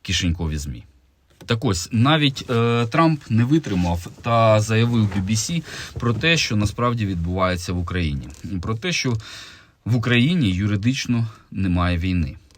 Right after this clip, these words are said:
Дослівно він заявив, е, що в Україні немає війни. Там є танці, там є дискотеки, там є концерти, там є Ханука,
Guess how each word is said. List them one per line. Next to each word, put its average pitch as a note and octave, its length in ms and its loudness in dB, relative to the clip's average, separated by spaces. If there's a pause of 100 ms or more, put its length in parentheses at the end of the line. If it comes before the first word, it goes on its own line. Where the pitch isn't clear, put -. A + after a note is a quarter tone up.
(140)
Дослівно A#2 840 0
він C3+ 200 4
заявив, C#3 540 0 (560)
е, F2+ 680 2 (500)
що - 180 -4
в G#2+ 80 2
Україні C3+ 500 0 (120)
немає A2 360 2
війни. A2 500 0
Там A#2+ 200 0
є F#2+ 100 0
танці, G2 500 -2
там A2+ 260 0
є G2 120 -2
дискотеки, D#2 720 -8
там A#2+ 300 0
є A2 160 0
концерти, F#2 920 -4 (380)
там A#2 200 4
є G#2+ 140 2
Ханука, G#2 760 0